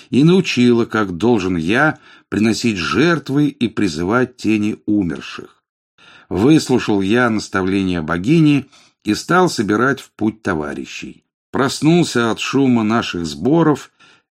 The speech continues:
Эльпинор, спавший на крыше дворца.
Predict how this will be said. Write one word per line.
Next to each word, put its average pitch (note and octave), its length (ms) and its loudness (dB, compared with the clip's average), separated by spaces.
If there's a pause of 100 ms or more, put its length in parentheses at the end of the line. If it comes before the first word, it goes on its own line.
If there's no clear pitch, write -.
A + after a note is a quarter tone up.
Эльпинор, A2+ 760 0 (320)
спавший C3+ 680 -2
на G2+ 140 0
крыше A2 420 -2
дворца. E2 680 -8